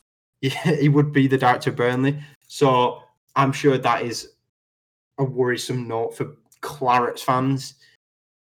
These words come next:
Speaker 2: Um, yeah, I mean, I don't, I don't want them to obviously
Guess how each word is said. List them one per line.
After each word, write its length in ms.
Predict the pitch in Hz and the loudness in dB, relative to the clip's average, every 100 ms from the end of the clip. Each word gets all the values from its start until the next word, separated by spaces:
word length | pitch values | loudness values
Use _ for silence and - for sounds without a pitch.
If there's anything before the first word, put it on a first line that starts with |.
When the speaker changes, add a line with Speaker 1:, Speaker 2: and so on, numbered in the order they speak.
| _ | _
Speaker 2:
Um, 720 | - 120 120 120 233 226 - - _ _ _ _ _ _ - _ _ _ _ _ - | -8 -4 -4 -4 -6 -8 -14 -20 _ _ _ _ _ _ -20 _ _ _ _ _ -2
yeah, 240 | 202 110 | 2 4
I 40 | |
mean, 140 | 147 165 | 4 2
I 60 | |
don't, 280 | 135 160 110 | 4 2 2
I 100 | 113 | 0
don't 220 | 113 95 85 | -2 -4 -4
want 140 | 80 | -10
them 140 | 82 85 | -10 -12
to 320 | - 92 90 - _ - | -12 -12 -14 -18 _ -14
obviously 520 | - 85 - 90 92 | -12 -12 -10 -10 -10